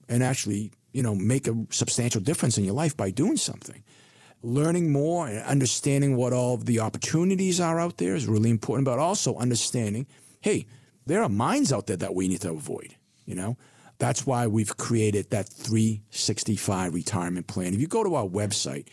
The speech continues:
three sixty-five retirement dot com,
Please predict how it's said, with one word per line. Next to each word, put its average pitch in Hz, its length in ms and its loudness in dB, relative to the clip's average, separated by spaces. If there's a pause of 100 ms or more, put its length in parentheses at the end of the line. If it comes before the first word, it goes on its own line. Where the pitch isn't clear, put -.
(280)
three 143 300 0
sixty-five 120 720 0
retirement 98 580 0
dot 82 240 -4
com, 101 460 -2